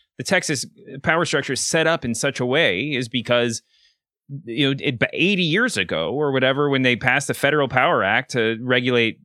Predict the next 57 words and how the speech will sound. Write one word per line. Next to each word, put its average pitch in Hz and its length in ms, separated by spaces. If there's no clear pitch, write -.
you 127 140
know, 101 240
energy 120 340
in 110 60
the 101 80
country, 151 440
Texas 135 380
was 135 140
just 139 200
like, 127 160
"Now 131 200
we'll 123 140
keep 131 260
our, 110 180
we'll, 131 140
we'll, 143 200
we'll, 147 220
we'll 143 160
be, 135 220
we'll, 139 240
we'll 139 100
keep 156 200
to 151 80
ourselves," - 680
right? 123 200
They 127 140
were 120 160
gonna, 120 220
you 123 140
know, 104 60
just, 110 160
they 113 100
have 131 120
their 117 160
own 143 300
separate - 380
power 127 260
grid 120 320
from 127 140
the 117 100
rest 143 260
of 135 80
America. 107 440
And 117 100
because 139 260
if 117 120
you 113 100
keep 208 260
it 180 60
within 135 200
the 120 60
lines 117 220
of - 80
Texas, 165 540
uh, 107 320
you 120 160
know, 98 280